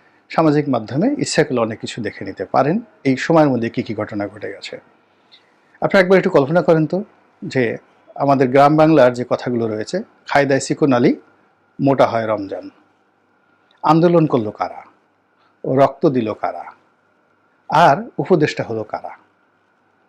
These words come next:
এতেই বুঝবেন যে এই সিলেকশনগুলো কোত্থেকে এসেছে, কারা করলো। এই আন্দোলনের সঙ্গে,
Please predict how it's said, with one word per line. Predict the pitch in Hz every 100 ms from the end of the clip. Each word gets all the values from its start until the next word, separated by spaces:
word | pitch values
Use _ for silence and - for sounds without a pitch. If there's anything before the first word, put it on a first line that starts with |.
| _ _ _ _ _ _ _ _ -
এতেই | 185 233
বুঝবেন | 147 127 123
যে | 113 135
এই | 175 190
সিলেকশনগুলো | - 196 214 214 180 135
কোত্থেকে | 123 - - 107
এসেছে, | 98 - - - _ _ _
কারা | - 175 135
করলো। | - 87 85 - _ _ _ _ _ _ _ _ _ _ -
এই | 180 - -
আন্দোলনের | 190 190 180 208 170 190
সঙ্গে, | - 165 165 170 151